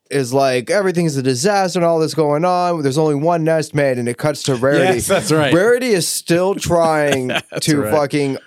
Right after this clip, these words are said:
Speaker 1: fix that nest. And, like, Twilight, okay, so Twilight used magic and it fucked a bunch of shit up.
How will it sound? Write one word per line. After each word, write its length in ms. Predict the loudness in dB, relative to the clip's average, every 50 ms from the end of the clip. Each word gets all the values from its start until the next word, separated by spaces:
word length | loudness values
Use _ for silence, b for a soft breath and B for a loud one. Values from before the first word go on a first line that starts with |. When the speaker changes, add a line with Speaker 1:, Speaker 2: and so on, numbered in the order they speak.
| _ _ _ _ -4
Speaker 1:
fix 260 | -2 -2 -2 -2 -2
that 200 | -2 -2 -2 -2
nest. 540 | -2 -2 0 0 -2 -2 -4 -6 -10 -16 _ _ _ -4
And, 500 | -2 0 0 0 0 -2 -2 -4 -6 -8 -12 B B B B B B B B B B B
like, 240 | 0 0 0 -2
Twilight, 480 | -6 -6 -2 0 0 0 0 -2 -2 -2
okay, 240 | -2 -2 -2 -2 -2
so 160 | -2 -2 -2
Twilight 440 | -2 0 0 0 0 0 0 -2 -2
used 200 | -2 -4 -2 -2
magic 500 | 0 0 0 0 0 -2 -4 -4 -6 -8 -6
and 140 | -2 -2 -2
it 120 | -2 -2
fucked 240 | -2 -2 -2 0 -2
a 60 | -4
bunch 320 | -2 -2 -2 -2 -2 -2 -4
of 80 | -6
shit 300 | -4 -2 -2 -2 0 0
up. 280 | -2 -2 -4 -6 -10